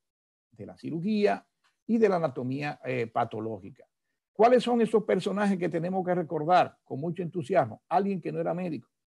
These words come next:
pero se dice que es el genio más grande que ha habido en el mundo, Leonardo da Vinci, arquitecto, eh, anatomista,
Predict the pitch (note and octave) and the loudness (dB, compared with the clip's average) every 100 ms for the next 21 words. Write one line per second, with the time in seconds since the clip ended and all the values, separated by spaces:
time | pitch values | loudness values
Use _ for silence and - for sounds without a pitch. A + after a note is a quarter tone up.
0 | _ _ - A2+ C3+ D#3 F3+ D#3+ F3+ E3 | _ _ -14 -8 -4 -2 -2 0 0 0
1 | B2+ F3 E3+ F3 D3+ E3 F#3 F3 D3+ D3 | -2 -2 -2 -2 0 0 0 -2 -4 -2
2 | D3+ D3+ C#3 C3+ C3 A2+ - _ _ _ | -2 -2 -4 -4 -4 -8 -14 _ _ _
3 | A#2+ C#3+ C#3+ E3 D#3+ C#3 D3+ D#3 B2+ - | -4 0 2 2 2 0 -2 -4 -8 -16
4 | _ _ _ _ A2+ A2+ A#2+ D#3+ E3+ F3 | _ _ _ _ -14 -12 -6 -2 -2 -4
5 | - - _ _ _ _ _ _ B1+ B1+ | -12 -12 _ _ _ _ _ _ -6 -4
6 | B1 B1 A#1+ B1 - - B2 C3 B2 A#2+ | -2 -2 -4 -6 -8 -8 -4 -4 -4 -6
7 | C3+ F3 D#3 - E3 | -6 -6 -6 -6 -6